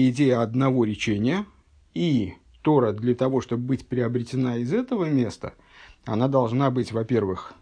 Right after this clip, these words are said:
в-, выставлена Всевышнему вместо Гефкера,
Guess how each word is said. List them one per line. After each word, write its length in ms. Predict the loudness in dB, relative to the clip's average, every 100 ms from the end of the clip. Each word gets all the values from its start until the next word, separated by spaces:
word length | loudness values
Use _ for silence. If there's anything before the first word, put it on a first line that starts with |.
| _
в-, 440 | -10 -6 -6 -4 -2
выставлена 800 | 0 0 0 -2 -2 -2 -4 -6 -12 -20 -20 _ _
Всевышнему 640 | -2 2 4 2 0 -2
вместо 520 | -2 0 0 0 -2 0
Гефкера, 540 | 0 0 -4 -6 -8